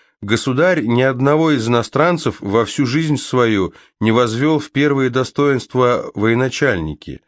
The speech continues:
И сколь бы кто из них не славился хорошим полководцем, но он не мог полагаться столько на наемников».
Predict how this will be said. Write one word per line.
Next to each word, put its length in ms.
И 120
сколь 320
бы 160
кто 260
из 200
них 300
не 120
славился 480
хорошим 460
полководцем, 1000
но 240
он 180
не 100
мог 280
полагаться 800
столько 480
на 120
наемников». 800